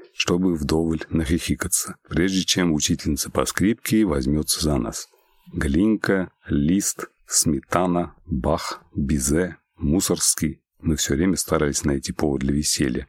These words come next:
обзывая друг друга новым именем, пока не входили в маленький класс, где Раиса Аркадьевна, худая и истеричная женщина с бородавкой на щеке, обучала нас скрипке. Класс представлял собой квадратное помещение,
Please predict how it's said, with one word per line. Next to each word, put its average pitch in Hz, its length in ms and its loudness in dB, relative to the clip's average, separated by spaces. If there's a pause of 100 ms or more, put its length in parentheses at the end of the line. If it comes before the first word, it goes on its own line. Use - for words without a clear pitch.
обзывая 80 560 2
друг 76 240 0
друга 76 320 2
новым 76 380 2
именем, 127 440 0 (180)
пока 73 260 2
не 107 100 2
входили 90 460 2
в 80 60 -2
маленький 80 460 0
класс, 71 460 -2 (160)
где 80 220 2
Раиса 78 340 0
Аркадьевна, 107 920 0
худая 80 540 0
и 78 120 2
истеричная 76 720 0
женщина 107 720 0
с - 140 -2
бородавкой 82 640 0
на 82 60 0
щеке, - 520 -2 (160)
обучала 87 640 0
нас 82 340 0
скрипке. - 640 -4 (520)
Класс 117 320 0
представлял 92 600 0
собой 92 360 0
квадратное 85 600 -2
помещение, 110 760 -2